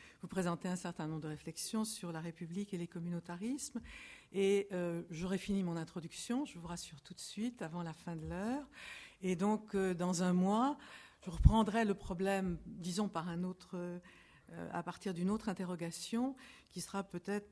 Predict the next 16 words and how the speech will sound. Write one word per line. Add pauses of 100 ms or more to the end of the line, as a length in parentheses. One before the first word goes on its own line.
plus,
plus
anthropologique
ou
plus
philosophique
sur (500)
les
contradictions,
ou
à
tout
le
moins
les
tensions,